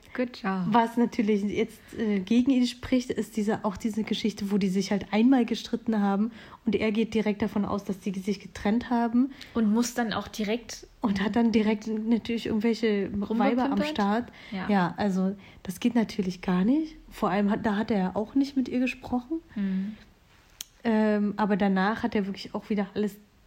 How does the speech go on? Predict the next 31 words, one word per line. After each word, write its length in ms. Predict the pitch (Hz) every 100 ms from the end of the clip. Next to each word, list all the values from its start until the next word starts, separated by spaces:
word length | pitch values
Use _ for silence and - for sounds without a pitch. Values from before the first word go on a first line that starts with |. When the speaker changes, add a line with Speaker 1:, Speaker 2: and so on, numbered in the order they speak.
| _ _
Speaker 2:
dafür 360 | 226 196 - 220
getan, 540 | 262 269 269 269 269
dass 200 | 254 240
sie 380 | 254 240 240 240 - - _ - _ _ - _ - _ _ _ _ _ - _ _ _ _ - -
obwohl, 240 | - 214
er 160 | 202 175
hat 160 | 185 -
ihr 160 | 214
das 160 | 190 180
auch 120 | 190
nicht 180 | 180 180
gesagt, 360 | - 180 175 175
ne? 100 | 190
Sie 120 | 180
hat's 200 | 180 175
ja 160 | 202 185
bei 120 | 190
der 160 | 196 180
Hochzeit 300 | 190 - 233
Speaker 1:
Ja, 60 |
Speaker 2:
von 80 | 233
Speaker 1:
ja, 0 |
Speaker 2:
der 100 | 196
Speaker 1:
sie 120 | 196
hat's 80 | 214
Speaker 2:
Schwester 100 | 214 208
Speaker 1:
bei 60 |
Speaker 2:
erst 120 | 214 208
Speaker 1:
der 80 |
Speaker 2:
rausgefunden. 560 | 202 208 208 196 202 208
Speaker 1:
Hochzeit. 120 | 214